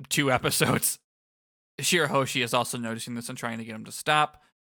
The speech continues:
Fuk-, Fukaboshi is still just kinda floating off to the side, is like, "I'm sorry, Dad,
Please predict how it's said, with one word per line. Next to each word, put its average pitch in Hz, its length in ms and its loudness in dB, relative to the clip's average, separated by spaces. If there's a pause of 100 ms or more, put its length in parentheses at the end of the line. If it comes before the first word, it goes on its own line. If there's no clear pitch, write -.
Fuk-, 156 340 -2
Fukaboshi 156 720 2
is 147 80 0
still 156 200 0
just 143 140 -6
kinda 135 180 2
floating 139 400 0
off 123 220 2
to 131 80 -2
the 117 120 -4
side, 156 580 4 (400)
is 131 260 2
like, 127 260 2
"I'm 156 120 2
sorry, 180 380 4
Dad, 165 420 2